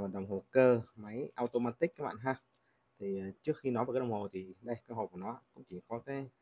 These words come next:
sách hướng dẫn thôi các bạn ha, để chúng ta biết sử dụng. Và đây, đây là nhân vật chính của chúng ta nha các bạn. Citizen ha, automatic.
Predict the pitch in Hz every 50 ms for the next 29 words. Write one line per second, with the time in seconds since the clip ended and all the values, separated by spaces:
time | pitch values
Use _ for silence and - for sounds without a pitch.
0 | _ _ _ _ _ _ - - 143 135 - 147 143 127 131 - 180 165 127 131
1 | 123 117 113 123 117 101 107 120 120 - _ - 90 - 104 - 107 98 - 147
2 | 147 - - 98 90 95 113 98 - _ _ - - _ _ _ _ _ _ _
3 | _ _ _ _ _ - _ _ _ _ _ _ - 104 101 110 117 120 117 -
4 | - - - _ - 120 113 110 104 107 120 113 110 101 - _ - 123 139 120
5 | - 113 127 - 120 113 110 110 120 123 123 120 - _ _ _ _ _ _ _
6 | _ _ _ _ _ _ _ _ _ _ _ _ _ _ _ _ _ _ _ _
7 | _ _ _ _ _ _ _ _ _ _ _ _ _ _ _ _ _ _ _ _
8 | _ _ _ _ _ _ _ _ _ _ _ _ - - - 123 113 107 - -
9 | 113 107 98 107 113 113 107 104 107 113 117 - _ _ - 113 110 107 - 113
10 | 110 104 107 104 107 _ - 143 -